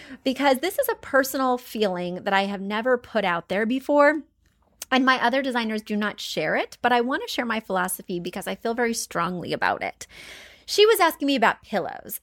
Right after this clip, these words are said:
And first of all, pillows come in a wide array of sizes. They come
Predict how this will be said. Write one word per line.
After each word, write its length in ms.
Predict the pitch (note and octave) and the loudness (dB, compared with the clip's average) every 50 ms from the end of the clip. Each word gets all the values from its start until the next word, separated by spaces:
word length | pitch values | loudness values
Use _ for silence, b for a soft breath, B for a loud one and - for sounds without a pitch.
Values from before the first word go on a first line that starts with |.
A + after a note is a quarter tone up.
| _ - | _ -2
And 240 | C4 C4 C4 C4+ | 0 0 0 -2
first 380 | C4+ - - F#4+ A4+ B4 - - | -4 -4 -2 -2 -2 -2 -2 -4
of 100 | D#4 C4 | -2 0
all, 160 | B3 G#3+ G3+ G#3+ | 2 2 2 0
pillows 360 | - D#4 G4 A4+ B4+ G#4+ A4 | -2 0 0 2 2 0 -2
come 220 | - D4+ C#4+ C4+ | -4 -4 -4 -4
in 60 | C4 | -2
a 60 | A3+ G#3 | -4 -4
wide 400 | G3 A3 G3 F#3+ F#3+ G3+ G#3+ G3 | -4 -2 0 2 2 2 2 0
array 320 | F#3 F#3 F#3 F3+ F3+ F3 | -2 -4 -2 -2 -2 -2
of 120 | E3+ E3+ | -4 -6
sizes. 760 | - - - C#3+ C3+ C#3+ C3 A2+ - - - G1+ G1+ - - B B B B B B B - | -8 -8 -8 -6 -6 -6 -6 -6 -8 -12 -14 -12 -12 -12 -12 B B B B B B B 2
They 120 | - A#3 A3+ | 4 4 4
come 380 | A#3 A3+ A#3+ A3 G#3+ G#3 G3+ | 4 2 0 2 2 2 0